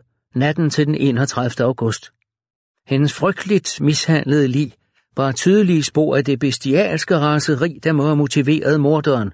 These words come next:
"Vås!" lød det med overbevisning fra et sted i selskabet. "Han var i enhver henseende så normal som de og jeg."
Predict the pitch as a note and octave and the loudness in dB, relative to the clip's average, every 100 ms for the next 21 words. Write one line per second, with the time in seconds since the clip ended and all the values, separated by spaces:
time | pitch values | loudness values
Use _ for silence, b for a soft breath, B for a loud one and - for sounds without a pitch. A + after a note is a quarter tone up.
0 | - F#2+ A#2+ F3 A3+ - - - - _ | -10 -6 2 4 4 2 -2 -4 -8 _
1 | _ _ _ _ _ - C3+ B2 C3+ C3+ | _ _ _ _ _ -2 0 0 0 2
2 | B2+ C3 C3 B2+ A#2+ G2+ C3+ A#2 - A#2 | 4 4 2 2 -2 -2 -2 -2 -2 -4
3 | - B2+ B2 A2+ A#2 - A#2 A2+ - G#2+ | -2 -2 0 0 -2 -2 -2 -2 -4 -10
4 | - _ _ - D3+ D3+ E3+ E3+ E3+ D3+ | -12 _ _ -4 0 2 2 2 2 2
5 | C3 G#3+ E3+ D#3 F3 - C3+ A2 G#2 A2+ | 2 2 2 2 0 0 -2 -2 -2 -2
6 | - A#2+ B2 C#3 F3 B2+ C3+ B2+ D#3+ A2+ | 0 0 0 0 -2 -2 -2 0 0 0
7 | A2+ | 0